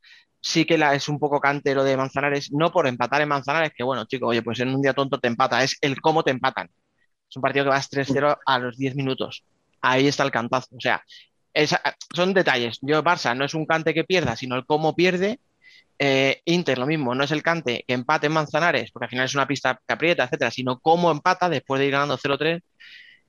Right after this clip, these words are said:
Y es lo que tú dices, o sea, yo el foco lo pongo un poco más en el Pozo, con ese pero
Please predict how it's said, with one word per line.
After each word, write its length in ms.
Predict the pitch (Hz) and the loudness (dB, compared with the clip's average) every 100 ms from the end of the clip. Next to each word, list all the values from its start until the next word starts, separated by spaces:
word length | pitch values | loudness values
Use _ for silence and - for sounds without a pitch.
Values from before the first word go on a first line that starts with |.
| _ _ _ _ - | _ _ _ _ 0
Y 100 | 165 | 2
es 140 | 131 | 2
lo 100 | 143 | 0
que 80 | 143 | 0
tú 80 | 139 | 0
dices, 300 | 135 147 117 | -2 -2 -2
o 60 | 120 | 0
sea, 160 | 117 | 0
yo 120 | 117 131 | 0 -2
el 100 | 123 | 0
foco 280 | 160 120 | -2 0
lo 100 | 120 | -2
pongo 220 | 123 127 135 | -2 -2 -2
un 80 | |
poco 180 | 131 139 | 0 0
más 200 | 135 135 | 0 0
en 100 | 151 | 0
el 140 | 147 143 | 0 0
Pozo, 360 | 170 170 175 - - _ _ | 0 0 -2 -6 -20 _ _
con 160 | - 147 | 0 2
ese 360 | 170 190 196 _ _ - | 4 2 0 _ _ 0
pero 440 | 208 208 214 214 | 4 4 4 0